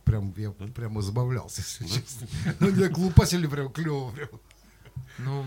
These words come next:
Speaker 3: да, мы тогда, ну, мы как бы следовали моде, то есть нам нравилось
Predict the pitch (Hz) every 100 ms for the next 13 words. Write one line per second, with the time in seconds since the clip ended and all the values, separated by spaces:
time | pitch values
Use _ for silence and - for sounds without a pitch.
0 | 123 135 117 101 98 107 107 113 190 226
1 | 220 196 160 156 165 151 139 131 123 -
2 | - - - 151 147 135 127 123 139 190
3 | 143 87 113 107 120 113 127 185 143 110
4 | -